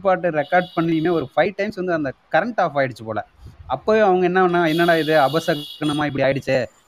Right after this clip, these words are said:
இந்த ஆள் செட் ஆவானா, இவனுக்கு எப்படி இதுன்ட்டு" அந்த மாதிரிலாம் கூட இவர் மேல ஒரு, ஒரு, அஹ், தவறான இதெல்லாம் வந்து இவர் அப்பவே ஃபீல்டுக்குள்ளேயே இன்னும் என்டர் ஆகவே வரல. அப்பவே இவருக்கு வந்து ஒரு பெரிய இதெல்லாம், இந்த மாதிரி இதெல்லாம்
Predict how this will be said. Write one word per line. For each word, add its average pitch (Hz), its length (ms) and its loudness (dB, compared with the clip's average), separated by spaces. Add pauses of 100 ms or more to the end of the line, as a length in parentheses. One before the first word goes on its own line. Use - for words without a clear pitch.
இந்த 139 160 0
ஆள் 165 160 2
செட் - 220 -12
ஆவானா, 143 440 0
இவனுக்கு 135 600 -4
எப்படி 143 420 -2
இதுன்ட்டு" 135 260 -2
அந்த 143 200 0
மாதிரிலாம் 170 380 0
கூட 170 140 -2
இவர் 151 140 -2
மேல 151 200 0
ஒரு, 139 140 -4
ஒரு, 120 360 -4 (400)
அஹ், 127 160 0 (100)
தவறான 170 400 2
இதெல்லாம் 170 300 0
வந்து 170 200 -2
இவர் 160 140 2
அப்பவே 185 520 0 (360)
ஃபீல்டுக்குள்ளேயே 208 500 0
இன்னும் 208 240 -2
என்டர் 180 260 0
ஆகவே 196 260 2
வரல. 190 140 2
அப்பவே 202 360 0
இவருக்கு 190 240 0
வந்து 170 200 0
ஒரு 151 140 -2
பெரிய 160 320 -4
இதெல்லாம், 165 380 0
இந்த 147 140 -2
மாதிரி 160 240 0
இதெல்லாம் 156 180 -2